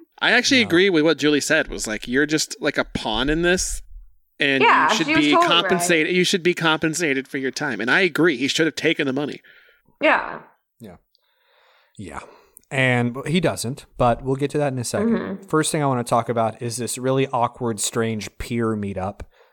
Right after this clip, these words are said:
Speaker 2: um, with Lindsay and Ryan, where they both have news they wanna share with one another, and they do that awkward, cute thing where it's like, "No, you go first, you go first." And so Ryan ends up going first. Turns out his news is that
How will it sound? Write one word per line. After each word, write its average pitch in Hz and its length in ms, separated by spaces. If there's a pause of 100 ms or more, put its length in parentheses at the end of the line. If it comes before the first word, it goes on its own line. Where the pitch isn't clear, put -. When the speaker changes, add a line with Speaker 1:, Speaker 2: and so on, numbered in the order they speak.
(140)
Speaker 2:
um, 107 420
with 113 180
Lindsay 113 400
and 101 160
Ryan, 101 520 (420)
where 113 800
they 120 140
both 123 280
have 156 200
news 170 600
they 135 180
wanna 143 200
share 135 760
with 127 140
one 131 200
another, 113 460 (320)
and 131 120
they 123 60
do 143 140
that 143 320 (140)
awkward, 135 440
cute 139 240
thing 139 140
where 135 40
it's 131 120
like, 139 160
"No, 151 60
you 147 160
go 147 120
first, 139 300
you 131 80
go 117 80
first." 104 340 (640)
And 123 260
so 123 220
Ryan 147 420
ends 143 240
up 135 120
going 139 240
first. 120 360
Turns 135 200
out 90 140
his 147 220
news 117 300
is 113 160
that 117 320